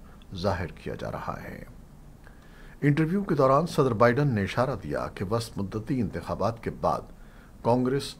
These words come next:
سعودی عرب کے اقدامات پر ایکشن لے گی اور وہ خود بھی اس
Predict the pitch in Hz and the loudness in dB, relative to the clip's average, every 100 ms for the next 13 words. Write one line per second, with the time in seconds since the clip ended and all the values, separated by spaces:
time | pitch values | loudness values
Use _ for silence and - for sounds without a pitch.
0 | - - 107 101 123 135 - 92 80 - | -10 -4 -2 0 0 -2 -2 -4 -2 -2
1 | 78 98 - - 87 - - - 87 - | 0 -2 -2 -4 -6 -6 -12 -8 -6 -4
2 | 120 117 110 113 120 - - - - - | -2 -2 -2 -2 -6 -8 -16 -20 -4 0
3 | 107 107 - 156 143 101 76 - 101 - | 0 -2 -2 -4 -2 -2 -2 -6 -6 -6